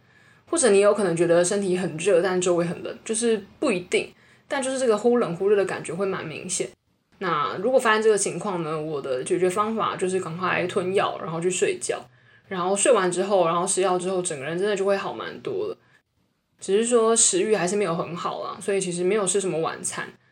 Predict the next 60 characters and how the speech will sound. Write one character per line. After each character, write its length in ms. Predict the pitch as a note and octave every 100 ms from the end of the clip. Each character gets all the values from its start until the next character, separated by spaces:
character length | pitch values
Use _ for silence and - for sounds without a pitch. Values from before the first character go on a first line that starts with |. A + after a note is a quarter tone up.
| _ _ _ -
到 120 | C4
了 100 | G#3
半 300 | G3 B3 G3+
夜 160 | A3 G3+
呢， 280 | F3+ D#3+ D#3
又 140 | F#3+
开 160 | G#3+ G3
始 60 | F3
觉 100 | D3+
得 60 |
不 120 | D3+
太 180 | D#3+ E3+
舒 260 | F3 E3 D3+
服， 160 | - - F#2 _ _ _ -
所 160 | F3+
以 60 | E3
就 280 | F3+ E3 A#2+
一 140 | F3
样 300 | G#3+ F#3+ D#3
重 260 | E3+ F3 F#3
复 140 | G3+
这 100 | G3
一 120 | F#3
个 260 | F3+ E3+ D#3+
起 120 | G3
床 220 | F3+ F#3+
吃 200 | F3 G#3
药、 340 | A3 G#3 F3+ F3
喝 200 | F#3 F3
水， 280 | F3+ E3+ G2
然 100 | E3
后 300 | D#3+ D#3 E3
睡 240 | E3+ G3+
觉、 280 | F3+ F#3 E3
多 180 | E3+ F3+
休 160 | F3+
息 100 | F3
的 100 | E3 A#2
流 240 | G2+ -
程。 160 | - - - _ _ _ _ _
其 120 | - A#3
实 100 | D4
跑 220 | A3 D#3+
过 200 | G#3 G#3+
这 300 | A3+ G#3 F#3+
几 240 | F3+ C3+
次 200 | - G#3
之 200 | F3+ F3
后 220 | F#3 F3
呢， 200 | D#3 C#3
到 360 | C#3 A3 G3+ F#3+
后 180 | F#3+ A3+
面 140 | G#3
就 80 | G3+
没 140 | F#3
什 80 | F3
么 100 | E3+
事 280 | E3+ - F3+
了 180 | - -
啦。 160 | -